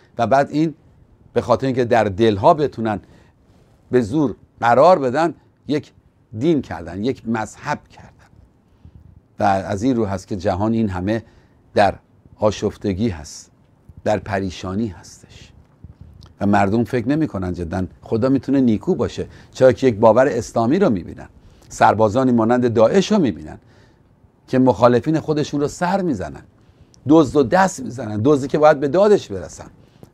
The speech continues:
دست می‌زنن. چگونه می‌شه که انجیل پر از عشق و محبت خدا با قرآنی که بعد از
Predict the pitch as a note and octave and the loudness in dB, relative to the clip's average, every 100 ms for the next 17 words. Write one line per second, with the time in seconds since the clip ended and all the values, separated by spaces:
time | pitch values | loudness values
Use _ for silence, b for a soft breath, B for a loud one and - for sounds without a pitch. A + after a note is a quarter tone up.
0 | - G3 G3 - F2 D#2+ D#2 - _ _ | -4 -2 -2 -6 -14 -14 -18 -20 _ _
1 | _ _ - - D3+ E3 G3+ E3 A#2+ G#2+ | _ _ -8 0 2 2 2 0 -2 -4
2 | A#2 C3+ A#2 F3 D3 - B - D3+ C#3 | 0 2 2 2 2 2 B 2 4 4
3 | B2+ E3+ - A#2+ A2 G#2+ D3+ D3 A#2 A#2+ | 2 -2 -2 -4 -2 2 0 0 -2 2
4 | C3 F#3 - b b - B2 B2+ C3 E3+ | 4 4 2 b b -2 0 2 2 2
5 | E3+ - B2 B2 B2 B2+ A2+ | 0 0 0 0 2 2 0